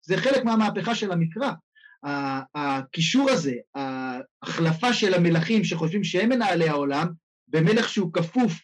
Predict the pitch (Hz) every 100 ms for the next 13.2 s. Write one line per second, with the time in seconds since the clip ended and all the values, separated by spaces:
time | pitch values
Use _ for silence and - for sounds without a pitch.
0 | _ 165 165 160 233 233 190 151 156 143
1 | 220 170 165 165 247 226 190 180 156 165
2 | 165 143 123 - _ - - 165 160 -
3 | 240 311 - 277 - 170 147 127 139 131
4 | 160 226 240 180 160 175 156 220 139 -
5 | _ _ _ _ 123 175 170 151 143 262
6 | 170 160 269 226 208 208 208 - - 165
7 | 285 320 233 233 208 175 160 151 131 139
8 | 131 127 - 110 _ - - _ - 120
9 | 135 131 127 - _ _ _ _ _ 131
10 | 131 240 269 277 269 - _ 147 151 208
11 | 262 - 156 143 185 302 226 208 - _
12 | _ _ _ - 147 143 147 262 247 175
13 | 214